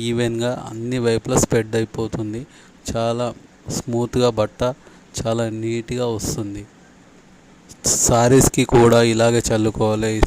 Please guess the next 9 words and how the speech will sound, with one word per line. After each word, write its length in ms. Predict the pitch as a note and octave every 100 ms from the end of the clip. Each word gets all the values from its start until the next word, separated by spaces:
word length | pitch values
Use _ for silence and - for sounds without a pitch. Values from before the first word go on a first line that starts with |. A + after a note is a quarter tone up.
| -
ప్యాంట్స్కి 500 | A#2 B2 A2+ - B2 A2+
కూడా, 220 | A2+ A2+ A2 -
ప్రతి 320 | A2+ - C3 A#2+
ఒక్క 240 | A2+ - A2+ - - - - - - - - -
క్లాత్కి 460 | B2+ A#2+ A#2+ - B2
కూడా 160 | B2 B2+ A#2+
ఇలాగే 360 | A2+ A2+ A2+ A#2
మనం 200 | A2+ A#2+ C#3 - - - - - -
చేసు-, 300 | - B2 -